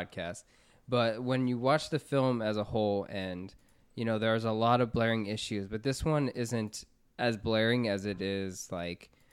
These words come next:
okay, we're hanging out and making jokes and, uh, we're listening to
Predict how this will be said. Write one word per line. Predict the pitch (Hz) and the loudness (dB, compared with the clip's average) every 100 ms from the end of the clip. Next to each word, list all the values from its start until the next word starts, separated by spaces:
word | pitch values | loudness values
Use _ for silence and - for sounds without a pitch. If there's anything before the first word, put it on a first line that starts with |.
| _ _ | _ _
okay, | 190 233 131 113 117 123 - - _ _ _ _ _ _ | 0 2 2 2 0 -4 -12 -20 _ _ _ _ _ _
we're | - 151 165 156 - - _ _ - 190 _ - | 4 6 6 4 -10 -20 _ _ -20 -20 _ -10
hanging | - 123 135 151 139 | 0 4 6 6 6
out | 139 151 | 6 4
and | - 123 120 | 2 2 4
making | 123 127 135 123 120 | 2 2 0 0 -6
jokes | 120 131 143 - - | 2 2 2 -8 -10
and, | 80 107 107 104 104 95 - - - - - | -4 -2 -2 -2 -4 -8 -14 -20 -20 -20 -10
uh, | 104 98 92 92 | -6 -4 -4 -6
we're | 92 113 | -2 0
listening | 123 - 131 123 113 | 0 0 2 2 0
to | - 113 107 104 98 98 | 0 0 0 0 -2 -6